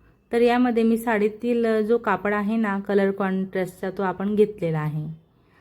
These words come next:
आणि सिंपल असा मी इथं गोल असा गळा ड्रॉ करून घेतला. एकदम, अ, सिंपल अशा डिझाईन पण आकर्षक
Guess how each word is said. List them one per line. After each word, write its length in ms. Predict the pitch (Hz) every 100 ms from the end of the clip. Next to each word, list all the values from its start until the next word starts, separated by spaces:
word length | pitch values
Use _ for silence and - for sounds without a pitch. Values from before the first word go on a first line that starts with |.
| _
आणि 220 | - 220 226
सिंपल 480 | 233 262 254 277
असा 260 | 254 214 220
मी 140 | 214
इथं 240 | 202 208 196
गोल 280 | 202 208 208
असा 260 | 196 196
गळा 280 | 196 175 170 240 -
ड्रॉ 260 | 214 233 208
करून 320 | 196 165 165
घेतला. 380 | 160 160 156 151 156 - _ _ _ _ _ - -
एकदम, 380 | 202 208 226
अ, 220 | 226 226 220
सिंपल 460 | 226 247 247 254
अशा 240 | 240 233 233
डिझाईन 360 | 214 202 214
पण 160 | 214 220
आकर्षक 580 | 190 196 196 233 233